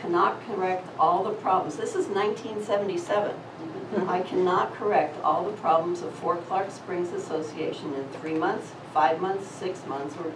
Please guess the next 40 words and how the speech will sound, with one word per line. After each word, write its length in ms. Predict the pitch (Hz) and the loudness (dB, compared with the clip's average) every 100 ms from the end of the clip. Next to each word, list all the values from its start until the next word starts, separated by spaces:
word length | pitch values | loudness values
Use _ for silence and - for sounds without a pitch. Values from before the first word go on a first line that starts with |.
| - | -6
perhaps 480 | 196 220 214 - 185 | -2 0 0 -2 -6
even 220 | 175 170 | -4 -4
a 240 | 156 165 | -4 -2
year, 240 | 190 170 - - - - - - - | 0 0 -4 -10 -14 -14 -14 -14 -6
but 80 | 165 | 0
I 120 | 160 | 0
will 200 | 151 156 151 | 2 0 0
diligently 640 | 185 170 185 202 - 196 | 2 2 2 0 0 -2
try 520 | - - 196 190 - - - - - 185 | -2 2 4 6 4 0 -10 -14 -10 -4
if 180 | 180 | -2
I 120 | 156 156 | 0 2
have 300 | 156 156 - | 4 4 2
cooperation 680 | 151 156 156 196 175 170 156 | 0 2 2 0 0 0 -2
and 120 | 151 | -2
understanding 680 | 151 170 208 - 156 147 156 | 0 0 -2 -2 -4 -2 -4
from 260 | - 151 151 | -4 -4 -2
the 60 | |
board. 320 | - - - - - - - - - | -2 -2 -2 -6 -12 -14 -14 -12 -8
Having 240 | 175 185 180 | -2 0 4
a 60 | |
number 340 | 175 175 180 165 | 6 6 4 2
of 180 | 160 | 2
new 180 | 175 175 | 4 4
department 500 | - - - 170 160 - | 2 0 0 0 -4 -4
supervisors 720 | 190 175 180 175 170 196 180 | -4 -4 0 2 2 0 -2
plus 260 | - 160 160 | -2 -4 -4
some 140 | 156 156 | -4 -2
older 240 | 165 180 | 0 0
ones 300 | 170 170 170 | 2 0 -2
with 200 | 156 - | -4 0
bad 260 | 151 147 151 | 0 2 2
attitudes 600 | 156 180 - 190 185 175 | 0 0 -2 0 0 -2
and 200 | 143 143 | -6 -2
bad 280 | 147 143 - | -2 -2 -2
work 200 | 190 208 | -4 -2
habits 400 | 190 190 202 165 | -2 -2 -4 -4
makes 220 | 156 151 | -4 -2
the 60 | - | -4
process 540 | 156 147 - 175 - | 0 0 2 -4 -4
much 260 | - 160 | -4 -6